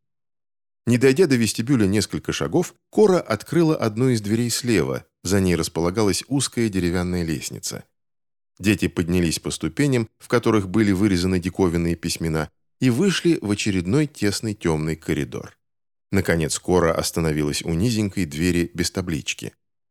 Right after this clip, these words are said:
Открыв её, девочка вошла первой и пригласила Финча с Арабеллой внутрь. Когда её новые знакомые последовали приглашению, Кора закрыла дверь,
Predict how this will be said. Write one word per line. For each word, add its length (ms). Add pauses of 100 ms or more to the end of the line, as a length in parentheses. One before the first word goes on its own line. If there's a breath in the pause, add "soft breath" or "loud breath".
(680)
Открыв 460
её, 340 (260)
девочка 460
вошла 400
первой 640
и 100
пригласила 520
Финча 360
с 100
Арабеллой 480
внутрь. 440 (640)
Когда 300
её 280
новые 360
знакомые 580
последовали 600
приглашению, 760 (140)
Кора 260
закрыла 520
дверь, 420